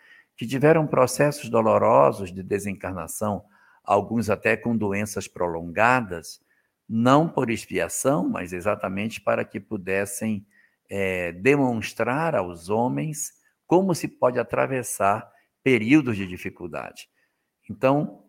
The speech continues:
juntando essas questões com o Parkinson que você está comentando que está atravessando, isso pode ser, na verdade, um grande momento para você dizer como nós podemos atravessar esses casos,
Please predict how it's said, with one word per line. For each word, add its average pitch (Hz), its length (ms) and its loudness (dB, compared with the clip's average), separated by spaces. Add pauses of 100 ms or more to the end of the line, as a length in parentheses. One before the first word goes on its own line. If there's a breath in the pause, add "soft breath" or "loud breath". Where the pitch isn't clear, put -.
(180)
juntando 147 640 -2
essas 117 260 -4
questões 107 480 -4
com 104 160 -4
o 98 60 -8
Parkinson 104 520 -2
que 92 120 -14
você 92 560 -6 (280)
está - 220 -4
comentando 92 600 -6
que - 100 -20
está 90 360 -4
atravessando, 104 920 -6 (440)
isso 110 240 -6
pode 120 340 0
ser, 110 220 -2
na 113 140 0
verdade, 107 460 0
um 113 100 0
grande 185 340 -2
momento 131 520 -2 (440)
para 110 220 4
você 110 300 0
dizer 104 540 -2 (400)
como 147 240 -2
nós 127 340 2
podemos 113 500 0
atravessar 101 680 -2
esses - 340 -10
casos, 104 760 -4